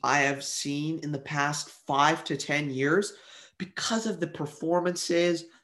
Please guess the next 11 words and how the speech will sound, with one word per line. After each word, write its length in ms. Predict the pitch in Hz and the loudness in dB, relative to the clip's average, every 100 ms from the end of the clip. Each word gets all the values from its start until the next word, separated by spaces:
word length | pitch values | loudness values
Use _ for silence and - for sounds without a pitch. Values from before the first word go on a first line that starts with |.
| - | -6
the 60 | |
cinematography, 1300 | 139 185 170 160 - 147 160 165 165 - 175 170 165 - - _ _ _ _ _ _ - | 2 2 4 0 -2 0 2 0 -2 0 2 2 2 -2 -18 _ _ _ _ _ _ -4
the 100 | 135 | -4
themes, 760 | - - 196 196 196 196 170 - | -4 0 2 4 4 2 0 2
everything 380 | 208 240 240 226 | 2 2 0 4
about 180 | 185 175 | 4 4
this 140 | 160 | 0
film 180 | 180 151 | -2 -2
is 100 | 131 | -2
so 440 | - - 175 180 | -2 2 4 4
good. 380 | 160 156 135 131 | 4 4 2 0